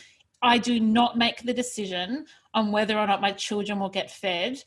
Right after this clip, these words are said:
or whether I'm gonna put sanitary products in the shopping basket. I have never had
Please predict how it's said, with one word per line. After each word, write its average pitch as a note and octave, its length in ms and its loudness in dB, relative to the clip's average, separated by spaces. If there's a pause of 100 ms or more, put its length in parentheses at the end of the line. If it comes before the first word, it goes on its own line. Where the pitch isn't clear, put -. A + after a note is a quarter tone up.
(240)
or A3 100 -2
whether G3 220 0
I'm G3 120 2
gonna F#3+ 140 -4
put - 180 -12
sanitary F3+ 420 -8
products - 340 -6
in F#3+ 180 -6
the F3+ 80 -8
shopping F3+ 340 -8
basket. F#3+ 420 -6
I A3+ 300 2
have B3 220 0
never B3 400 6
had C4+ 180 0